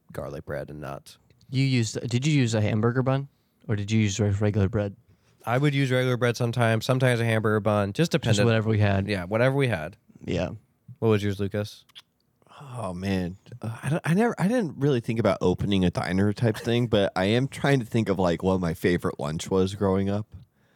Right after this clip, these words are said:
Speaker 3: and I loved, I used to, like, make my own salsa a lot. I would,
Speaker 1: Mm-hmm.
Speaker 3: like, get, like, uh, the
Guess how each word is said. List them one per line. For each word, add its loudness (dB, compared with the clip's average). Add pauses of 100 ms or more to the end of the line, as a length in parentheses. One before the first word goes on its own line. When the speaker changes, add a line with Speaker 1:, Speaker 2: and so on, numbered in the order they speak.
(240)
Speaker 3:
and 0
I 2
loved, 0 (680)
I 0
used 0
to, -4
like, 0
make 0
my 0
own 0
salsa 0 (100)
a -4
lot. 0 (100)
I -4
would, 2
Speaker 1:
Mm-hmm. -6
Speaker 3:
like, -2 (200)
get, -4
like, -2
uh, 0
the -2